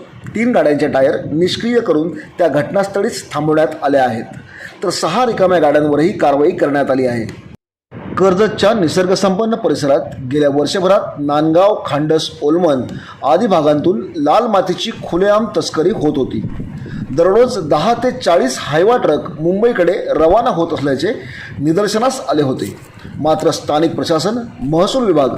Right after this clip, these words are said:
आणि पोलिसांनी यावर कोणतीही ठोस कारवाई केली नव्हती. त्यामुळे या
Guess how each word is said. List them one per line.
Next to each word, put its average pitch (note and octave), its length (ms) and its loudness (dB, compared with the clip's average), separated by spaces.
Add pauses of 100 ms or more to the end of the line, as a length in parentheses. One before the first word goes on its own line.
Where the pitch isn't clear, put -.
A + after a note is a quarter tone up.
आणि D#3+ 140 0
पोलिसांनी E3+ 560 0 (360)
यावर E3+ 240 4 (360)
कोणतीही B3+ 440 0
ठोस C4 480 -2
कारवाई E3+ 340 4
केली G3+ 260 -2
नव्हती. C#3+ 340 -2 (800)
त्यामुळे F3+ 320 2
या F3+ 80 8